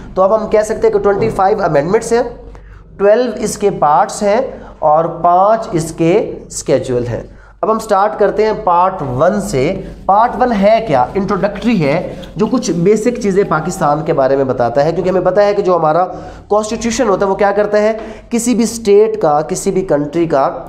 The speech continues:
एक framework देता है कि किस framework के ऊपर ये country जो है वो run करेगी,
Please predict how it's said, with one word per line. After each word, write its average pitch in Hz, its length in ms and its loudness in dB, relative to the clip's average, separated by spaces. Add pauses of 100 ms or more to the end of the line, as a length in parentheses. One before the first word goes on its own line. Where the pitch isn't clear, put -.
(160)
एक 202 240 4 (400)
framework 254 580 2
देता 151 300 2
है 175 80 2
कि - 100 -4
किस 240 280 -4
framework 170 640 0
के 175 60 0
ऊपर 160 220 2
ये 143 200 0
country 143 340 -2
जो 139 100 0
है 139 60 2
वो 120 120 0
run 131 200 2
करेगी, 160 380 0